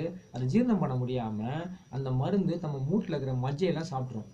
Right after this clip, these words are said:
உடனே வயசாச்சு எனக்கு மூட்டு வலி வந்துச்சு. வயசை காரணமே சொல்லாதீங்க. அந்த காலத்துல தொண்ணூறு வயசு, தொண்ணூத்தஞ்சு வயசு கூட இன்னைக்கு கூட பாத்தீங்கன்னா ரெண்டு ஃப்ளோர் ஏறி இறங்குறத நான் பார்த்திருக்கேன்.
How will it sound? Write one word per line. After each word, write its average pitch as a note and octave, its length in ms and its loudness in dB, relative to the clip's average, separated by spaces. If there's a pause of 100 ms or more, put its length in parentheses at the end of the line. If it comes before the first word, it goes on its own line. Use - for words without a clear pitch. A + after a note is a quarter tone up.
உடனே F3+ 260 2
வயசாச்சு F#3 500 2
எனக்கு C#3+ 200 -4
மூட்டு D#3 240 -4
வலி C3+ 120 0
வந்துச்சு. A2+ 380 -4 (480)
வயசை F#3+ 320 2
காரணமே D#3 440 0
சொல்லாதீங்க. C3 300 -2
அந்த B2 100 -2
காலத்துல E3 300 -2
தொண்ணூறு E3+ 280 -2
வயசு, F3 220 0
தொண்ணூத்தஞ்சு D#3+ 340 -4
வயசு D#3 240 -4
கூட D3+ 120 -4
இன்னைக்கு C#3+ 220 -4
கூட D#3+ 120 -4
பாத்தீங்கன்னா C3+ 340 -6
ரெண்டு C#3+ 140 -4
ஃப்ளோர் D3 280 -6
ஏறி C3+ 240 -2
இறங்குறத B2+ 340 -4
நான் B2+ 240 -4
பார்த்திருக்கேன். B2+ 420 -8